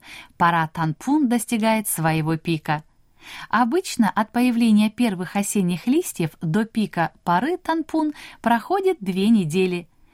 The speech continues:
В этом году танпун начался с конца сентября, а пик вот-вот начнётся.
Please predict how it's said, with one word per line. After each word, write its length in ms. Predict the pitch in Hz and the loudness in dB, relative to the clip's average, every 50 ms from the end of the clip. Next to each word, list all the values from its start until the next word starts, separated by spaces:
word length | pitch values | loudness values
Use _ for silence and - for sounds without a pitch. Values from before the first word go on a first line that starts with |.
| - - - - | -20 -20 -18 -10
В 140 | - 151 160 | -6 -2 -2
этом 280 | 175 165 - 165 165 160 | -2 0 0 0 0 0
году 340 | 156 156 151 170 262 320 330 | 0 0 0 0 -2 -2 -2
танпун 680 | _ - 202 180 175 170 156 - - 311 370 349 - _ | _ -2 -2 0 0 -2 -4 -6 -8 -6 -6 -6 -8 _
начался 520 | - 202 214 208 - 254 254 - - 370 370 | 0 0 0 2 0 -4 -4 -2 0 -2 -2
с 80 | - | -2
конца 400 | - - 247 233 214 - 214 214 | -2 0 0 0 0 0 0 -2
сентября, 680 | 233 - 226 208 202 - 202 175 180 185 185 180 170 - - - - - - - | -2 -2 -2 -4 -2 -2 -4 -4 -2 0 0 0 -2 -6 -14 -20 -20 -18 -8 -4
а 180 | - 160 165 160 | -2 -2 -2 -2
пик 460 | - _ - 240 302 359 - - - - | -4 _ 0 2 2 2 0 -2 -8 -8
вот-вот 580 | 170 156 160 170 160 - - 170 180 175 - | -4 -2 -2 -2 -2 -2 -4 -6 -4 -4 -2
начнётся. 680 | 180 170 156 - - 180 175 175 160 - - 170 165 160 | -4 -4 -4 -4 -4 -2 -2 -2 -2 -2 -2 -2 -2 -4